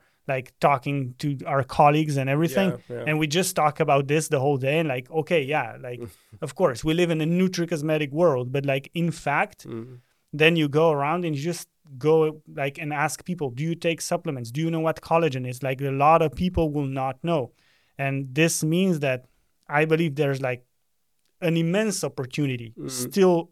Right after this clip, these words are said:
Speaker 1: out there. Um, 'cause, like, you have to ask your, I don't know, your mom if she knows, like, about those products. She
Speaker 2: Mm-hmm.
Speaker 1: probably doesn't. So there are a lot of people.
Speaker 2: My mom knows about
Speaker 1: Yeah,
Speaker 2: collagen.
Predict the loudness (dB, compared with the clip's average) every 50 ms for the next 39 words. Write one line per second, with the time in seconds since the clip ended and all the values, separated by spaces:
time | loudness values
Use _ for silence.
0 | _ _ 4 4 4 4 4 0 0 0 0 2 0 0 -2 -4 _ _ _ _
1 | _ _ _ _ _ -4 0 0 2 2 2 0 -2 -4 -4 -6 -6 -2 -2 -2
2 | 0 2 2 2 2 0 -4 _ _ _ _ _ _ _ _ -10 -6 -4 -2 -2
3 | -2 -2 0 2 2 2 0 0 -2 0 0 0 0 0 0 0 0 2 0 0
4 | -2 -4 -4 -4 -2 -2 0 0 0 0 0 -4 -6 -8 -8 -6 -4 -2 -2 -4
5 | -2 -2 -4 -4 -6 -8 -14 _ _ _ _ _ _ _ _ _ _ _ _ _
6 | _ _ _ _ _ _ _ _ _ -4 -2 2 4 4 4 4 4 4 4 4
7 | 2 0 2 4 4 6 6 4 2 -2 -4 -4 0 4 4 4 4 2 -2 -2
8 | -2 -2 0 -2 -4 -6 -6 -4 -4 -2 -2 -4 -6 -10 -14 -12 -4 -2 0 0
9 | 2 0 -2 -4 -4 -4 -2 -2 0 2 2 4 4 4 2 0 -2 0 2 4
10 | 6 6 4 4 2 0 -2 -4 -6 -6 -8 -8 -12 -14 -12 -12 -14 -14 -16 _
11 | _ -20 -16 -14 -14 -14